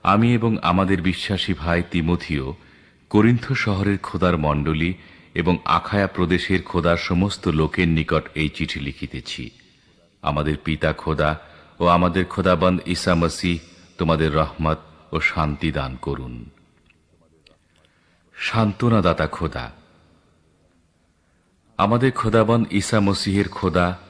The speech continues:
ও পিতার গৌরব হোক। তিনি দয়াময় পিতা, তিনি সমস্ত সান্ত্বনার খোদা। আমাদের সকল দুঃখ কষ্টে তিনি সান্ত্বনা দান করেন, যেন তাহার নিকট হইতে পাওয়া সান্ত্বনা আমরা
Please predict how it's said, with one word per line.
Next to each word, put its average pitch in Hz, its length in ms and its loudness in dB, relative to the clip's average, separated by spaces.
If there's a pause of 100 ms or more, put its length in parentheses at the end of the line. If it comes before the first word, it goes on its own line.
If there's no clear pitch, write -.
(460)
ও 92 80 -2
পিতার 95 440 2
গৌরব 85 420 4
হোক। 65 300 -8 (840)
তিনি 120 240 6
দয়াময় 85 540 4
পিতা, 82 300 0 (500)
তিনি 117 300 4
সমস্ত 110 520 -2
সান্ত্বনার 80 680 -2
খোদা। 67 360 -8 (1040)
আমাদের 82 340 0
সকল 85 380 -2 (100)
দুঃখ 78 300 -6 (140)
কষ্টে 80 420 -2 (460)
তিনি 104 200 2
সান্ত্বনা 95 580 0
দান 69 260 -2
করেন, 71 340 -2 (580)
যেন 95 240 4
তাহার 104 440 2
নিকট 98 420 2
হইতে 95 300 0
পাওয়া 85 320 4
সান্ত্বনা 82 580 0 (500)
আমরা 92 260 4